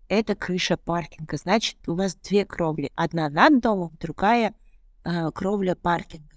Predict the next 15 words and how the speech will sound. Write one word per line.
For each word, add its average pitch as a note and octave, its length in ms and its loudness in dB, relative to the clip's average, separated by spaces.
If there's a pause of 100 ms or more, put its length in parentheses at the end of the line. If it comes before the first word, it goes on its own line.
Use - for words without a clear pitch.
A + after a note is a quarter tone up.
(160)
Это B3+ 280 0
ваша F#3+ 280 -2
территория. E3 600 -2
Вам G#3+ 300 4
нужно E3 360 -2 (300)
потратиться G3 680 0
на F#3 420 2
заказ F#3 500 0
аренды E3+ 460 0
малогабаритной F3+ 720 0
техники A#3+ 540 0
по, A#3+ 320 -4
на A3+ 220 6
выгрузку A3+ 460 -4
снега. G#3 380 0